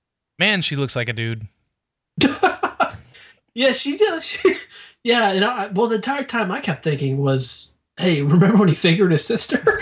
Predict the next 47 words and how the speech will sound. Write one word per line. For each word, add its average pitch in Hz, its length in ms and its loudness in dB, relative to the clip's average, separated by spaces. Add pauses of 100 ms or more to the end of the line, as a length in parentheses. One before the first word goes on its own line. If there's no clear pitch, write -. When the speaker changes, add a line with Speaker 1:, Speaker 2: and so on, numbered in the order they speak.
(140)
Speaker 2:
<laughs> - 120 -16
Speaker 1:
<laughs> - 140 -10
Yeah. 277 500 0 (560)
Was 208 180 6
Speaker 2:
Every 262 180 4
Speaker 1:
that - 0 -
in 262 40 0
the, 262 120 4
Speaker 2:
scene 196 80 -2
with 196 100 4
Speaker 1:
did 214 80 2
Speaker 2:
them, 247 80 4
Speaker 1:
they 277 40 2
Speaker 2:
I 269 40 0
Speaker 1:
show - 160 2
Speaker 2:
can't 254 100 4
Speaker 1:
that 262 120 4
Speaker 2:
think 220 100 -6
Speaker 1:
in 226 60 -2
the 214 60 0
Speaker 2:
about - 40 -2
that. - 60 -4
Speaker 1:
show? 254 320 2
Was 165 180 -2
that 185 180 2
a 185 100 0
scene 190 260 -6
in 185 60 -6
the 180 80 -8
show 185 180 -6
Speaker 2:
Yeah, 277 280 4
Speaker 1:
too? 196 60 4
Speaker 2:
yeah. 262 160 0
When 208 160 2
he 220 100 0
was 202 140 2
initially 202 340 0
riding 190 340 2
back, 180 240 0
he 175 120 0
was 143 100 -4
finger 185 300 2
blasting 165 420 2
her 156 80 0
on 160 140 0
the 139 100 0
horse. 165 480 0